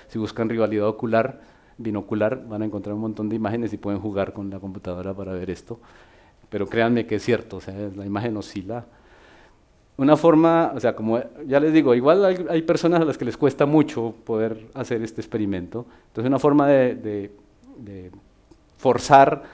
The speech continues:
a la persona a hacer rivalidad ocular es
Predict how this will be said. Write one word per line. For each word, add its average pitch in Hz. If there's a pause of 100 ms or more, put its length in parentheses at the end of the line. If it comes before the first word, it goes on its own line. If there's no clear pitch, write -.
(160)
a 131
la 123
persona 127
a 113
hacer 131
rivalidad 127
ocular 139 (280)
es 131